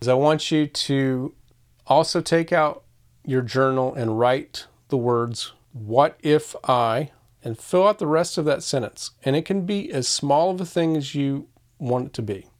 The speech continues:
It could be something like, "What if I called ten high schools in my region to find out if they needed any help with their band or orchestra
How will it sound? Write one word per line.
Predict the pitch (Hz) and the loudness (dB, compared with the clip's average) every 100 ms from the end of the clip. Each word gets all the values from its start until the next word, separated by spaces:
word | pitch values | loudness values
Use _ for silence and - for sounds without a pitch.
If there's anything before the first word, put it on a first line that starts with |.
| _ _ | _ _
It | - 175 | -2 -2
could | 190 175 | 2 0
be | 151 117 107 - _ _ | 2 0 -4 -16 _ _
something | - - 147 139 135 | -10 -2 -2 0 -2
like, | 123 110 - _ _ _ _ _ _ _ _ - | 0 -2 -6 _ _ _ _ _ _ _ _ -12
"What | 123 131 - - | 0 2 2 0
if | 135 123 - - | 0 0 -2 0
I | 117 107 101 110 - _ _ _ _ - | 2 2 0 -4 -10 _ _ _ _ -6
called | - 113 107 110 - _ _ - | 0 2 2 -4 -10 _ _ -8
ten | - 170 165 | 2 4 4
high | 143 151 139 | 0 0 0
schools | - - 127 117 113 117 - _ _ _ _ | -4 0 0 0 -4 -6 -10 _ _ _ _
in | 131 113 | -2 0
my | 113 110 | 2 0
region | 107 123 117 - 95 98 _ - | 0 -2 -2 -6 -6 -8 _ -14
to | 117 | -8
find | - 117 117 | 0 2 4
out | 117 | 2
if | 110 - | 2 -4
they | 127 120 | -2 2
needed | 135 147 143 - | 4 4 2 0
any | 147 151 | 0 0
help | 110 143 123 - - _ _ - | 2 2 2 -2 -20 _ _ -6
with | 127 | -4
their | 113 110 | -2 2
band | 123 139 135 | 4 4 2
or | |
orchestra | 131 127 120 120 - 117 110 113 | 0 0 -2 -6 -4 0 0 -2